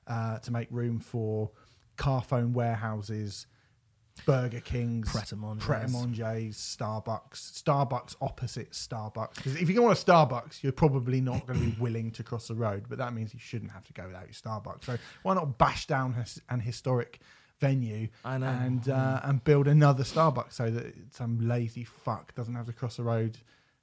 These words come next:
Speaker 1: to queue for his grande latte.
Speaker 2: There was a po-, there was a, um, I don't know if this is still the case, but when I was living in Oxford, there's a, there's a point that you can stand in the street where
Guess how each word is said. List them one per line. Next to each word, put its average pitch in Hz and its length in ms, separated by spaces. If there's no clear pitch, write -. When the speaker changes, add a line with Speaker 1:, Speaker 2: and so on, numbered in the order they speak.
Speaker 1:
to 123 80
queue 120 280
for 120 180
his 117 120
grande 120 540
latte. 127 560
Speaker 2:
There 147 100
was 127 140
a 117 40
po-, - 220
there 131 80
was 127 160
a, 120 260
um, 110 220
I 113 80
don't 123 140
know 110 80
if 117 80
this 107 140
is 107 60
still 117 220
the 95 80
case, 107 380
but - 160
when 117 100
I 113 80
was 104 140
living 110 180
in 104 80
Oxford, 104 380
there's 90 240
a, 101 180
there's 113 220
a 101 60
point 117 420
that 67 80
you 110 100
can 107 140
stand 117 420
in 104 80
the 101 80
street 90 500
where 104 440